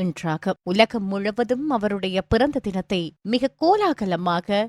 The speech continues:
நன்றி செலுத்தும் வகையில் உணர்வு ரீதியாக கொண்டாடி வருகின்றது. அந்த வகையில் இம்முறை இலங்கையும் கொண்டாட்டத்தில் திளைத்திருக்கிறது. ஆனால் உணர்வு ரீதியாக அன்பை பரிமாறும் உன்னத கொண்டாட்டமாக இம்முறை இலங்கைக்கு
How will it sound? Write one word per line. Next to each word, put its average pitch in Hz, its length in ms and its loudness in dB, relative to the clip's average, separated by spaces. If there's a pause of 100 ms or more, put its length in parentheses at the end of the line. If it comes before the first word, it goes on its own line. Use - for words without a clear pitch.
நன்றி 202 440 2
செலுத்தும் 269 540 0
வகையில் 180 560 -2
உணர்வு 269 440 6
ரீதியாக 180 680 2
கொண்டாடி 165 500 0
வருகின்றது. 196 680 2
அந்த 349 220 6
வகையில் 381 600 2
இம்முறை 285 600 2
இலங்கையும் 233 720 0
கொண்டாட்டத்தில் 269 920 2
திளைத்திருக்கிறது. 202 760 0 (160)
ஆனால் 185 520 0 (180)
உணர்வு 214 440 4
ரீதியாக 180 800 0 (200)
அன்பை 302 640 2 (120)
பரிமாறும் 240 800 2 (120)
உன்னத 311 680 6 (100)
கொண்டாட்டமாக 190 1000 2 (140)
இம்முறை 240 680 2
இலங்கைக்கு 208 760 0